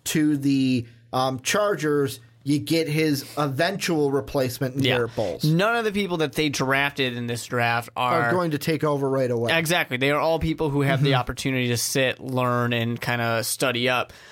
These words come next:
Speaker 2: Um,
Speaker 1: Jake Butt, I like that one too.
Speaker 2: yeah, I just don't think that there's too much of a difference, uh, this year than last year for,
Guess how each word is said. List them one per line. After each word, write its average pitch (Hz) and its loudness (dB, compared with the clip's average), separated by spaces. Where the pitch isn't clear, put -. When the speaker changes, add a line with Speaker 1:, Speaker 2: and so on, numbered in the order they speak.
Speaker 2:
Um, 127 0
Speaker 1:
Jake 135 -2
Butt, 131 2
I 135 2
like 123 -2
that 123 0
one 113 -2
too. 113 -4
Speaker 2:
yeah, 170 2
I 151 2
just 233 -4
don't 220 0
think 214 -2
that 175 0
there's 165 0
too 190 0
much 160 2
of 147 -2
a 139 2
difference, 135 -2
uh, 127 0
this 160 -2
year 147 2
than 156 0
last 156 0
year 131 2
for, 123 -2